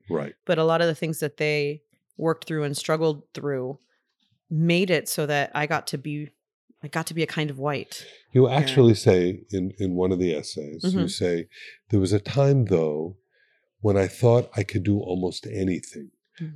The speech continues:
Speaker 1: Growing up in the nineteen nineties in Miami, I saw Cubans working as doctors, police officers, and teachers.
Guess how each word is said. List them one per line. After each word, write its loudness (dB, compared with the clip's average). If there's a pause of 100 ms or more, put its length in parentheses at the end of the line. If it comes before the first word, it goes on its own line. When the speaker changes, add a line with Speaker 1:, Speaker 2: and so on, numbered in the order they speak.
(120)
Speaker 1:
Growing 4
up 2
in 2
the 0
nineteen -2
nineties -2
in -2
Miami, -4 (320)
I 0
saw 0
Cubans 0
working -2
as -6
doctors, -2
police -6
officers, -6
and -10
teachers. -10